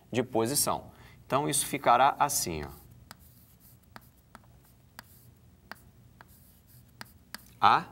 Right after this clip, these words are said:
que multiplica Q' menos Q, é igual a R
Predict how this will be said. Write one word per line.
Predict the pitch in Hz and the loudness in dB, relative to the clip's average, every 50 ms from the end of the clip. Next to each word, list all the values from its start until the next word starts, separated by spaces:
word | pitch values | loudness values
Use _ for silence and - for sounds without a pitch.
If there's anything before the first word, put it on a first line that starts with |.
| - - - | -20 -16 -10
que | - 110 | -6 -4
multiplica | 107 107 104 - - - - 90 87 92 87 | -4 -4 -4 -6 -6 -4 -4 -4 -2 -4 -6
Q' | 85 - 101 87 82 82 82 82 | -2 -2 -2 -2 -2 -2 -4 -4
menos | 82 87 87 101 113 110 - | -4 -4 -6 -6 -6 -6 -6
Q, | - 131 120 131 - - - - - - - - - - - - - - - - - - - - - - - - - - - - | -4 -4 -4 -4 -6 -14 -20 -20 -20 -20 -20 -20 -20 -20 -20 -20 -20 -20 -20 -20 -20 -20 -20 -20 -20 -20 -20 -20 -20 -20 -12 -6
é | 117 113 110 | -2 -2 -2
igual | 92 78 85 85 87 92 98 123 - - - - | -2 -2 -4 -4 -4 -4 -6 -8 -14 -18 -12 -4
a | - 107 101 90 | -2 0 0 0
R | 85 87 95 101 107 131 147 | -2 -4 -4 -4 -6 -6 -8